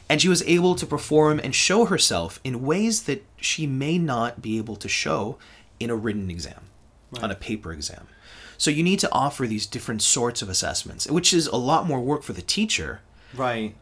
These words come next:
Speaker 1: And you would hope you're at a school that supports you in that and that offers you, uh, compensation enough that you have enough time to, to fulfill these responsibilities and yet make enough salary to, to cover your l-, living expenses. Uh, but yeah,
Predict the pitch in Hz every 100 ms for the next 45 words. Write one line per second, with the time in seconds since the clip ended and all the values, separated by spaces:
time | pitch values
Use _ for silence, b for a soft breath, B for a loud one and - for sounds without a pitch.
0 | - 139 143 143 156 156 - 131 120 113
1 | - 135 123 113 - 98 - 170 214 -
2 | - 95 76 - - 90 82 78 69 -
3 | 113 107 135 131 131 117 113 107 110 -
4 | 92 82 - 127 107 92 - 208 - 120
5 | 92 92 - 73 95 107 104 92 95 -
6 | 95 98 - - 101 95 92 95 - 85
7 | 85 B B B B - 120 98 92 -
8 | 113 120 107 110 - - 92 - 135 127
9 | 117 107 104 - 104 98 95 95 110 95
10 | 95 98 - 85 80 - - 98 69 80
11 | 78 - 147 185 143 - - 67 - 55
12 | - - B B B B B B _ -
13 | 110 101 92 - - - - 98 98 170
14 | -